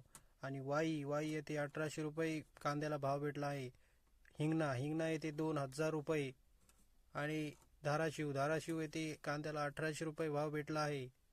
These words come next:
सोलापूर येथे एकवीसशे रुपये क्विंटल भाव भेटला आहे मित्रांनो. सातारा, सातारा येथे दोन हजार रुपये क्विंटल भाव भेटला आहे. चंद्रपूर, गजवड येथे पंचवीसशे रुपये क्विंटल कांद्याला भाव भेटला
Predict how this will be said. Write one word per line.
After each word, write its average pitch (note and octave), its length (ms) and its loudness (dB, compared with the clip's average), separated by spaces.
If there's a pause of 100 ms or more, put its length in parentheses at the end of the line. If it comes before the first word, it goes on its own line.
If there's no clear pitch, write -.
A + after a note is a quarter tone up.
(800)
सोलापूर D#3 500 0
येथे D#3+ 220 0 (100)
एकवीसशे E3 460 -4
रुपये D#3+ 260 0 (800)
क्विंटल D#3+ 380 2
भाव D3 240 4
भेटला D3+ 240 0
आहे D#3 100 2
मित्रांनो. D3+ 520 -2
सातारा, C#3+ 540 0
सातारा D#3 380 0
येथे D#3+ 240 -2
दोन D#3 240 0
हजार C#3 300 -2
रुपये D#3 280 0
क्विंटल D#3+ 440 0 (1200)
भाव C#3 260 2
भेटला D3 320 0
आहे. C#3+ 380 0 (100)
चंद्रपूर, D#3+ 460 0
गजवड D#3+ 400 2
येथे D#3 260 -2
पंचवीसशे D#3 580 -2
रुपये D#3+ 260 0
क्विंटल D#3+ 380 0
कांद्याला D#3 380 0
भाव D3+ 200 2
भेटला D3+ 480 0